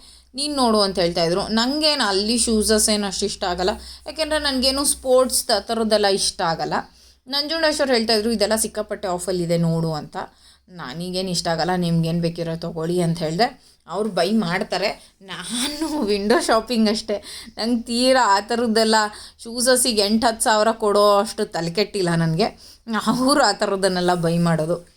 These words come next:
ನಾನಂತೂ ಆ ಥರದ್ದನ್ನೆಲ್ಲ ಬೈ ಮಾಡೋಕ್ಕೆ ಹೋಗಲ್ಲ. ಅಂದರೆ ಅಲ್ಲಿ ಇರ್ತಾರಲ್ವಾ, ಹ್ಮ್, ಕೆಲ್ಸದ ಹತ್ರ,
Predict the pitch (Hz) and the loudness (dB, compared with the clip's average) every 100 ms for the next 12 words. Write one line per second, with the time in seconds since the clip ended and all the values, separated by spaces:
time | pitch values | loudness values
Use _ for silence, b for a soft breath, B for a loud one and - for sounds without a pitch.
0 | b _ - 160 139 185 190 202 175 170 | b _ -16 -14 -10 -10 -6 -4 -4 -4
1 | 170 170 165 160 160 156 165 160 165 151 | -4 -4 -4 -6 -6 -8 -8 -8 -10 -10
2 | 151 196 B B B - 202 220 196 202 | -8 -8 B B B -10 0 2 2 4
3 | 196 175 170 170 202 185 165 175 160 160 | 4 4 2 -2 0 2 2 2 2 -2
4 | 170 160 160 156 147 165 - 180 165 180 | -4 -4 -4 -6 -10 -12 -12 -6 -2 0
5 | 226 196 - | 0 0 -2